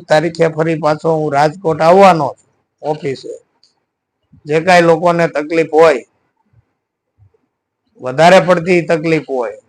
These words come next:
જૂના લોકોને તકલીફ હોય, તો એવા લોકો છે મળી લે, નવા લોકો છે ફરી પાછું રજિસ્ટ્રેશન કરાવી લે.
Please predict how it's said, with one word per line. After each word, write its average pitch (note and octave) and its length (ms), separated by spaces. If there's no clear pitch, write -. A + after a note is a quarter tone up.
જૂના D#3+ 360
લોકોને F3+ 540
તકલીફ E3+ 440
હોય, C3 320
તો - 60
એવા D#3+ 260
લોકો E3 360
છે E3+ 200
મળી E3 300
લે, E3 180
નવા D#3 300
લોકો D#3+ 380
છે E3 240
ફરી D#3+ 320
પાછું E3 320
રજિસ્ટ્રેશન E3 680
કરાવી E3 380
લે. E3+ 160